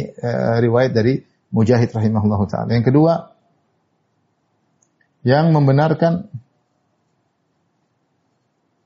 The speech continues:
nabi-nabinya,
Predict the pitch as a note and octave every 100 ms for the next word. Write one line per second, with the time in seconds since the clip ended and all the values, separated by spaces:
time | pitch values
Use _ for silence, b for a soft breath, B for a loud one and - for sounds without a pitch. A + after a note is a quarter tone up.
0 | _ _ _ _ _ _ _ _ _ _
1 | _ _ _ _ - C#3+ C#3+ D#3 D#3 F3
2 | D3+ A2